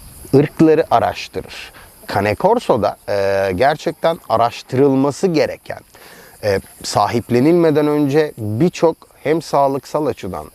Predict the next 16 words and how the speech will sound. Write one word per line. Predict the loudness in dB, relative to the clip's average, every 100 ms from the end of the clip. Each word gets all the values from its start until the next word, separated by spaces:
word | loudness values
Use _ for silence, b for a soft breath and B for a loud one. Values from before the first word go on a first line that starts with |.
| -6
hem | -4 -2
karakteristik | 0 -2 -2 -6 -8 -10 -2
anlamda, | -2 0 -4 -8 -10 -10
hem | -4 -2 2
beslenmesi | 2 0 0 0 0 -4 -4 -4
noktasında | -4 -8 -10 -8 -6 -6 B B B B B B -2
bilgi | 2 4 4 4 4 2 2
birikim | 0 0 -2 -2 -4
sahibi | -8 0 0 0 -2 -2 -2
olmanız | 0 0 -2 -4 -4
gereken | -2 -2 -2 -6 -2
ırkların | -2 -2 -2 0 0 0
başında | -4 -6 -6 -6
gelir. | -6 -8 -12 -10
Şimdi | -4 -2 -2 B B B B B 2
günümüzde, | 4 4 4 2 2 0